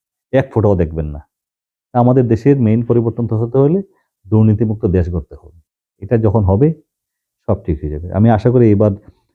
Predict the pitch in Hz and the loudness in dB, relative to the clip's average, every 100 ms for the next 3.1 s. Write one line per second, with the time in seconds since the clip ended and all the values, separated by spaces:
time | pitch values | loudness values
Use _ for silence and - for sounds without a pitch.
0 | - 95 87 95 101 101 104 101 98 101 | -8 -4 0 0 -2 -2 0 2 2 2
1 | 95 98 95 90 90 90 90 90 92 92 | 2 0 -2 -4 -2 0 -2 -2 -2 -4
2 | 90 92 92 90 95 - - - 117 104 | -6 -12 -10 -8 -6 -4 -2 0 2 2
3 | 101 | 0